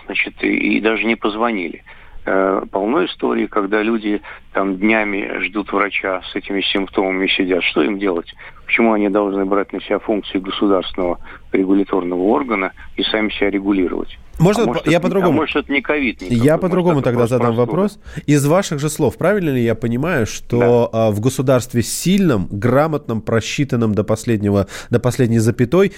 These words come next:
Speaker 2: не найдётся места для проявления гражданской позиции?
Speaker 1: Гражданская позиция проявляется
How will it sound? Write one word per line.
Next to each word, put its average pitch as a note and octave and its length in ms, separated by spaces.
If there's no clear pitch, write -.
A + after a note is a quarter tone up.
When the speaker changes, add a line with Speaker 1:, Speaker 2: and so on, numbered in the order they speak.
Speaker 2:
не C#3 120
найдётся C#3 520
места B2+ 480
для A2+ 280
проявления G2 500
гражданской G2+ 520
позиции? F#2 540
Speaker 1:
Гражданская C#3 580
позиция C#3 520
проявляется A#2 560